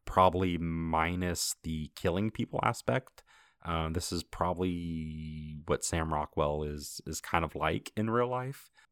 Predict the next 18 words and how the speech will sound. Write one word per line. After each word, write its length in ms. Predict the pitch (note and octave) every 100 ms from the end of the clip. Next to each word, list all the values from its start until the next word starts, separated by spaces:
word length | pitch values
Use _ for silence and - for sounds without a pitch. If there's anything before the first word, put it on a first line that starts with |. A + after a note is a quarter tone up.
| -
Again, 400 | F2 D#2 C#2 D2+ E2
minus 420 | D#2+ D#2 D#2 -
the 80 | D2+
killing 320 | E2+ D2 D2
people. 480 | D#2 C#2+ D2+ D#2 - _ _ _ -
Yeah, 180 | G#3+ G#3
I, 640 | D#2+ - G#2 C3 C3 G#2+ -
I 300 | A#2+ A#2+ G2+ -
honestly 960 | G2 C#3+ D3+ - A2 G2 F2 E2+ D#2+ -
would 240 | F2+ F#2
give 220 | - F#2 D#2
this 200 | E2+ F#2
movie 680 | F2 E2 E2 D#2+ D#2 D2 - _ -
a 120 | E2
four 340 | - F#2 G2+
out 80 | G#2
of 80 | G#2+
five. 540 | - D#3 D2+ D2+ -